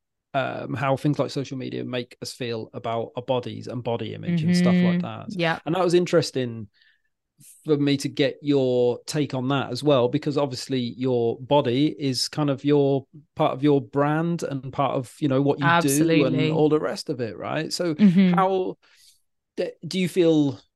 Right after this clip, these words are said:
Speaker 1: even more pressure because of the work you do to have a body that is a certain thing or a certain way or a certain whatever that might be?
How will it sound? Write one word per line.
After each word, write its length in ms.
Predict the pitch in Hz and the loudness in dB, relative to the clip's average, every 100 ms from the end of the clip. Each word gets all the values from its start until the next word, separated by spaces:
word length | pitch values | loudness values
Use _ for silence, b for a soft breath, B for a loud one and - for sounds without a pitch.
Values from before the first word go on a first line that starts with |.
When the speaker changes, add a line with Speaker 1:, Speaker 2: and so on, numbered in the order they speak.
| _ _ - - _ - | _ _ -16 -16 _ -4
Speaker 1:
even 420 | 170 160 147 147 | -2 0 0 0
more 380 | 139 147 156 156 | 2 4 4 2
pressure 640 | 151 123 - - 80 104 _ - | -2 -6 -6 -10 -12 -16 _ -4
because 280 | 147 147 | 0 0
of 120 | 127 107 | -2 -6
the 100 | 117 | -6
work 320 | 113 110 - | -6 -10 -12
you 100 | 117 | -12
do 360 | 117 110 90 110 _ | -10 -10 -12 -18 _
to 340 | - 120 107 104 _ _ _ - | -8 -6 -6 -8 _ _ _ -10
have 200 | 131 117 | -8 -6
a 60 | |
body 320 | 101 113 113 113 | -4 -4 -6 -8
that 220 | 113 110 - | -8 -10 -8
is 160 | 131 117 | -8 -6
a 60 | |
certain 340 | - 120 104 107 | -6 -6 -6 -12
thing 380 | - 110 110 | -10 -10 -8
or 100 | 117 | -8
a 40 | 113 | -8
certain 360 | - 113 117 | -6 -8 -8
way 380 | 113 113 104 107 | -8 -6 -6 -8
or 160 | 104 104 | -10 -10
a 40 | |
certain 580 | - 120 98 110 107 98 _ | -8 -6 -6 -10 -14 -18 _
whatever 360 | 123 117 110 104 | -10 -8 -8 -8
that 160 | 110 101 | -12 -12
might 180 | 107 | -14
be? 260 | - 104 | -14 -14